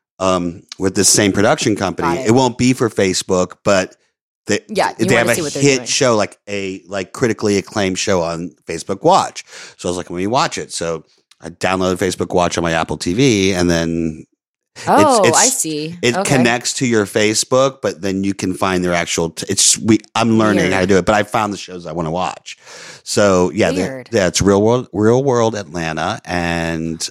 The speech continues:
Speaker 1: um, eh, it's not that great.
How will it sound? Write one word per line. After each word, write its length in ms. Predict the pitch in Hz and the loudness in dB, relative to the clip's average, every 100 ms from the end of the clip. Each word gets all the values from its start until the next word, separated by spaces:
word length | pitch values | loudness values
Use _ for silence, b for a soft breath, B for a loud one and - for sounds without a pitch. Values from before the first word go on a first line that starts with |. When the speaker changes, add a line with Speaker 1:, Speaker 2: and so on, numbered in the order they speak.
| - | -4
Speaker 1:
um, 840 | 82 80 78 78 76 76 73 76 - _ _ _ _ _ _ _ _ - B B B B B B _ _ - | -2 2 2 2 2 -2 -6 -8 -14 _ _ _ _ _ _ _ _ -18 B B B B B B _ _ -6
eh, 280 | 110 107 101 - - | -2 0 -2 -6 -8
it's 200 | 101 - | -4 -2
not 180 | 95 | 0
that 160 | 85 80 | 0 -2
great. 300 | 73 67 - | -2 -6 -6